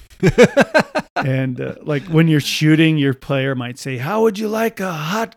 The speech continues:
Speaker 2: cup of liberty?"
Speaker 1: <laughs>
Speaker 2: And, you know, or if, like, he's, he's shooting the guns, he'll say, "Get some, get some."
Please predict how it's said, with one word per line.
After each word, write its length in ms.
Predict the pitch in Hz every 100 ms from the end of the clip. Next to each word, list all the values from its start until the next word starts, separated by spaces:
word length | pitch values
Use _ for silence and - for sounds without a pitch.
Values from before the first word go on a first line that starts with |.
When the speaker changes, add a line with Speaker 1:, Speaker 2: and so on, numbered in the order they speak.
| _
Speaker 2:
cup 280 | - 214 196
of 160 | 165 147
liberty?" 1300 | 180 269 294 285 - - 359 381 269 220 170 135 -
Speaker 1:
<laughs> 40 | - - - - - - - - 330 - - _ -
Speaker 2:
And, 400 | 156 139 135 - - -
you 140 | 165
know, 200 | 147 147 151
or 240 | 151 143
if, 240 | 131 -
like, 180 | 135 135 - _
he's, 220 | 156 147 -
he's 360 | 151 156 123 135 - _ 190
shooting 340 | - 180 151
the 80 | 143
guns, 340 | 123 127 131 127
he'll 160 | 131
say, 280 | 120 120 131 -
"Get 240 | 202 208
some, 760 | - - 170 180 185 180 175 165
get 240 | 196 220
some." 720 | - 202 202 196 190 185 165